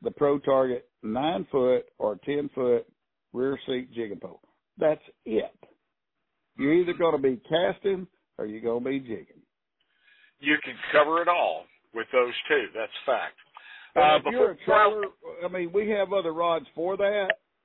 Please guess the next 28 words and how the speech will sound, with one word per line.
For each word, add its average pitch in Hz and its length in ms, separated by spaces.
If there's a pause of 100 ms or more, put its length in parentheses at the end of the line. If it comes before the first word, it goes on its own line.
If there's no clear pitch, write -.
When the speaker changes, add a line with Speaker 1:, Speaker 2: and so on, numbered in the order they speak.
(220)
Speaker 1:
but 135 120
if 135 140
you're 196 260
a 156 80
one-pole 165 1160
crappie 151 480
fisherman, 107 580 (920)
those 165 520
two 165 200
rod 147 440 (200)
reels 131 400
right 139 280
there, 117 320
those 135 360
combos, 113 560 (880)
is, 110 200 (760)
hey, 113 220
that's - 160
all 127 160
you 113 160
ever 113 260
need. 78 120 (720)
Speaker 2:
That's 117 240
it. 151 180 (720)
Uh, 131 200
before 160 340
I 156 80
let 147 120